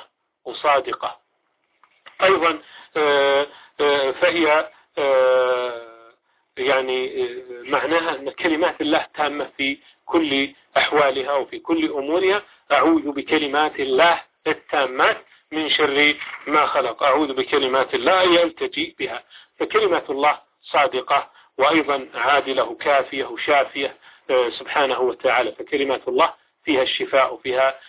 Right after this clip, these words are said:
آه، آه، آه، الشفاء من ال-، ال-، كل شيء من الشبهات والشهوات وغيرها. ولذلك الإنسان حري به أن يحرص على تأمل كلمات الله، القرآن الكريم،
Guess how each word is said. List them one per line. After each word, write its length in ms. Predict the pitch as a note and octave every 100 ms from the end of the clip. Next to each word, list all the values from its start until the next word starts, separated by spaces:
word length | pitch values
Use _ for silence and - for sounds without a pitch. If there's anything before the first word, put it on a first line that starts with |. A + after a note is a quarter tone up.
| _ -
آه، 40 |
آه، 760 | B2+ A#2+ A#2 A#2 B2+ A#2 A#2 A#2+ _ _ _
آه، 540 | C3 B2+ C3 B2+ C#3 C#3+
الشفاء 480 | C#3 D3 B2+ C#3 B2+
من 160 | B2+
ال-، 320 | A#2+ A2 A#2+
ال-، 140 | A#2+ - _ _ _
كل 280 | - D#3 C3
شيء 260 | - C#3+ B2
من 80 | A#2+
الشبهات 640 | - C3+ B2 - C#3 C3
والشهوات 720 | A#2 A2 - A2 A#2 C#3 C3+ C3 C3+
وغيرها. 420 | C#3+ D3 A#2+ G#2+ A#2
ولذلك 460 | C3 B2+ D3+ B2+
الإنسان 440 | B2 A#2 - D3+ C#3+ - -
حري 320 | - D#3 F#3 F3+
به 220 | C#3 D3+
أن 300 | C#3 C3 B2+
يحرص 500 | C3+ C#3+ C#3+ C3 - _ _ -
على 340 | B2+ C#3 C3+ - _ _
تأمل 500 | D3 F#3 F#3+ C#3 A#2
كلمات 480 | - C3 B2+ B2 -
الله، 340 | A#2 C3 B2 - _
القرآن 380 | C#3 C3 C3+ C#3+
الكريم، 540 | B2+ - A2+ C3+ C3